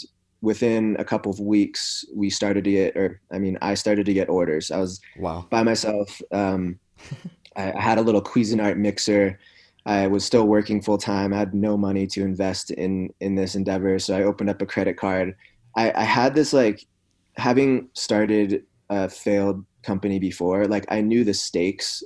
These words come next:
Speaker 1: um, on a personal level, where you sort of, when you start a company, you put yourself out there, like, to your friends, your family.
Speaker 2: For sure.
Speaker 1: Um, and then when it,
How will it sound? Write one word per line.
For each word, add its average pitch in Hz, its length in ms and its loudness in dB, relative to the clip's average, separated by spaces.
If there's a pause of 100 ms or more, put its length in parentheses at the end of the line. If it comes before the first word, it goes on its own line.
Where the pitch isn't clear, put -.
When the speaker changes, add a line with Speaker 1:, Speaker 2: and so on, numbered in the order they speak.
Speaker 1:
um, 95 280 -4
on 95 120 -2
a 90 60 -4
personal 92 440 -2
level, 92 440 0
where 85 320 -2 (520)
you 104 120 -4
sort 104 240 2
of, 95 200 -2 (100)
when 110 120 0
you 101 60 2
start 127 240 4
a 104 40 2
company, 101 400 -2
you 87 140 -2
put - 160 -2
yourself 92 380 0
out 92 220 -2
there, 76 220 -2
like, 85 160 -4
to - 80 -4
your 90 100 0
friends, 98 440 -2
your 90 100 -2
family. 92 540 -4 (300)
Speaker 2:
For 107 80 -10
sure. 101 180 -4
Speaker 1:
Um, 85 400 -4 (500)
and 101 160 2
then 98 200 0
when 95 120 0
it, - 200 -6